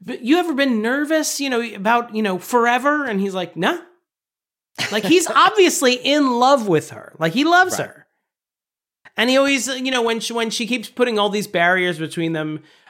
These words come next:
Speaker 1: uh, he's like, "Oh, but you'll be gone when I get back." And she's like, "Yeah, yeah, we'll see each other in New York, so it'll be great." Like, it's obvious that he's crazy about her. And the idea that he has this sort of go to her moment or go to him moment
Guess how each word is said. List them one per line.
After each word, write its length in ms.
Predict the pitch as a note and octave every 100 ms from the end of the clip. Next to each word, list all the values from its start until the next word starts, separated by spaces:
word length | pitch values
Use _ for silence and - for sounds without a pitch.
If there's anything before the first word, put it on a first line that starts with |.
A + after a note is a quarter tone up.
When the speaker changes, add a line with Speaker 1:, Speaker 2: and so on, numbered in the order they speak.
| -
Speaker 1:
uh, 160 | D3
he's 160 | D3 E3
like, 180 | F3+ F#3+
"Oh, 120 | D#4+
but 260 | D#4 D#4+ -
you'll 220 | G#3+ C#4
be 120 | C#4+
gone 260 | A3+ D4+ E4
when 100 | C#4+
I 80 | C4
get 180 | B3+ -
back." 360 | D#4+ D#4+ -
And 100 | E3+
she's 140 | - G#3+
like, 100 | B3
"Yeah, 140 | G#4
yeah, 200 | G4+ F#4+ D#4
we'll 260 | C#4+ E4+
see 240 | D4+ D4+ D#4
each 120 | D#4
other 180 | D#4+ E4+
in 60 |
New 80 | F4
York, 260 | F#4+ G#4 -
so 120 | D4
it'll 120 | D#4
be 80 | E4
great." 400 | F#4 G#4 - - - - - -
Like, 180 | A#3 C4
it's 140 | C#4+
obvious 320 | D#4+ F4 D#4+
that 120 | - B3+
he's 160 | B3
crazy 400 | - C#4 D4 C4
about 260 | G3+ F3 F3
her. 80 | F3+
And 340 | F3 F3 - - _
the 200 | - G3
idea 320 | G#3 G#3 C#4 C#4
that 380 | A3 E3 - _ _
he 200 | F3 G#3
has 280 | F#3+ G3+ G3+
this 200 | G3+ F#3+
sort 220 | G3 E3+
of 180 | D#3 C3+ _ _ _
go 220 | - -
to 140 | - -
her 240 | - - _ -
moment 500 | F3+ D#3+ D3 C3+ C#3 _ - - - _ -
or 80 | D3
go 160 | D#3
to 100 | D3
him 260 | C3+ C3+ B2
moment 440 | C3 C3+ B2 C3+